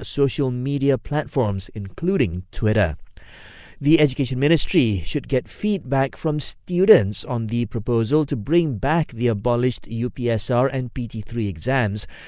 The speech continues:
An education expert told the N S T this is important, as the students are the ones who'll be impacted by any change.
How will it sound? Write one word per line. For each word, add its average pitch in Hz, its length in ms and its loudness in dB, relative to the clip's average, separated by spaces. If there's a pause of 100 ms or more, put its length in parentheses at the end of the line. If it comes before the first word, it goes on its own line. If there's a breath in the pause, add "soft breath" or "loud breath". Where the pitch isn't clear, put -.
(140 loud breath)
An 120 120 -4
education 113 540 -2
expert 127 500 2
told 110 260 0
the 107 180 -2
N 110 100 -4
S 110 140 -4
T 147 240 0
this 104 200 -2
is 92 140 -6
important, 139 640 2 (340 loud breath)
as 110 340 0
the 104 100 0
students 160 800 4
are 123 120 0
the 113 160 0
ones 120 360 0
who'll 135 220 0
be 117 300 0
impacted 123 580 -2
by 104 180 0
any 98 280 0
change. 80 640 -4